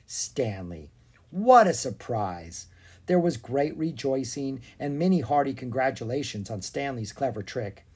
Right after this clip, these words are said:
Everyone talked at once. "We'll remember that for a long time. Ho, ho! And to think you were right under our noses all afternoon.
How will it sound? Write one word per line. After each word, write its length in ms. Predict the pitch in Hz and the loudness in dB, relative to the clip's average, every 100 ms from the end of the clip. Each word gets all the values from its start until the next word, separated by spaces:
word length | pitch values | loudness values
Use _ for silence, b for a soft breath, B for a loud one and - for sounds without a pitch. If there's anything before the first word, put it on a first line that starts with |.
| b b b | b b b
Everyone 480 | 214 196 147 120 117 | 8 8 6 0 -2
talked 300 | 131 104 110 | 0 -2 -4
at 140 | 107 | -6
once. 400 | 120 110 92 - b b b b | -6 -6 -8 -16 b b b b
"We'll 220 | 240 262 | 10 10
remember 400 | 170 175 156 127 | 8 6 6 8
that 260 | 175 190 | 8 8
for 140 | - 131 | 4 -4
a 80 | 117 | 4
long 380 | 156 185 170 | 8 10 8
time. 400 | 127 120 101 87 - b b | 4 -4 -4 -10 -16 b b
Ho, 320 | 269 294 262 - | 10 10 10 8
ho! 400 | 247 220 196 - B B | 10 10 8 2 B B
And 160 | 185 | 2
to 80 | 180 | 2
think 340 | - 247 226 | 2 -2 0
you 80 | 190 | 0
were 140 | 160 143 | 0 4
right 300 | 175 220 208 | 6 6 4
under 340 | 196 208 202 | 2 6 6
our 160 | 185 175 | 8 6
noses 460 | 160 202 185 180 | 6 4 4 0
all 300 | - 214 208 | 4 6 8
afternoon. 680 | 202 190 180 170 151 120 95 | 8 4 2 0 0 -2 -4